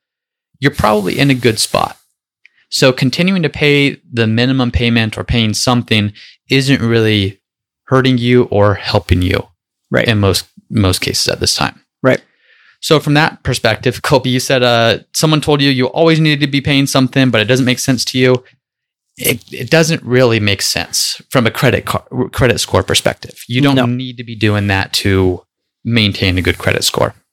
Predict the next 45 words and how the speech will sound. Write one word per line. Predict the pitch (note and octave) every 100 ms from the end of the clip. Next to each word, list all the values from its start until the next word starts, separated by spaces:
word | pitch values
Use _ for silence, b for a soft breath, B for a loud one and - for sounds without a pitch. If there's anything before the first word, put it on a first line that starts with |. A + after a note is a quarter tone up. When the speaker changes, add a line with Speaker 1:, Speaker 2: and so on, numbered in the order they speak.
| _
Speaker 2:
Right. | C3 A#2+ - _ _ _ _ _ _ _ _ -
Speaker 1:
Now, | G2+ G2
Speaker 2:
Yep. | - - _ _
Speaker 1:
we | B2
talked | A#2 A2+
on | F#2
that | A2+ E3
episode | - - - F2 A#2+ -
that | - A2 -
if | B2+
you | B2
do | A2 D3+
wanna | D#3+ A#2+
keep | A2 B2+ -
paying | A2 F#2+
something, | - F3 - F2+ C3 - _ _ _ _ _ _
great, | - B2 A#2+ - - _ _ _ _ -
but | -
it |
doesn't | B2+ A#2
necessarily | G#2+ - G#2 G2
have | F#2
to | -
be | F2 F2+
debt | - G2+ - -
that | -
you | -
have | F#2+
to | -
keep | -
paying. | - - - - _ -
Speaker 2:
Yeah, | C#4 E3
I | A2+
think | B2+ F3
you | D#3+ D#3 D#3+
and | D3
I |
are | C3
on | B2+
the |
same | B2+ B2+
page | A#2+ A2
there. | A#2+ A#2 A2+
So, | - D#3 C#3+ - _ _ _
um, | D3 D3+ C3+ B2+ A2